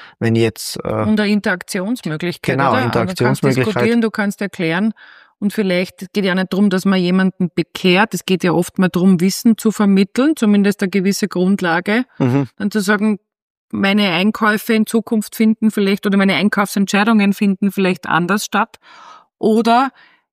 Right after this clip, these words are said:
Speaker 2: ich entwickle mich dann in Richtung anderer Qualitätsansprüche, die ich selbst habe. Ja, kauft man vielleicht bei dir ein und vielleicht dann beim nächsten Mal im Supermarkt auch in einer anderen Qualitätsklasse.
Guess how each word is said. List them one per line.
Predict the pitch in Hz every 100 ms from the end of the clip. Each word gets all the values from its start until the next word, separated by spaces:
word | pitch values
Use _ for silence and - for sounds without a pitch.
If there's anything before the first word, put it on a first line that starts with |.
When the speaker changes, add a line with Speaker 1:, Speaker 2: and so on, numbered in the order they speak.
| -
Speaker 2:
ich | 220 233
entwickle | 196 214 262 -
mich | 269 220
dann | 196
in | 202
Richtung | 196 202 214 196
anderer | 156 180 175 180
Qualitätsansprüche, | 190 175 175 175 - 180 170 - 185 185
die | 165 190
ich | 185
selbst | - 156 151 - -
habe. | 143 151 151
Ja, | 101 190
kauft | - 190 -
man |
vielleicht | 196 196 180
bei | -
dir | 185 202 214
ein | 208
und | 214
vielleicht | - 196 196
dann | 208 202
beim | 202
nächsten | 190 - 208
Mal | 196
im | 196
Supermarkt | 226 202 202 196 -
auch | 120
in | 208
einer | 180
anderen | 151 160 160 165
Qualitätsklasse. | 156 160 - 165 - 165 151 - 165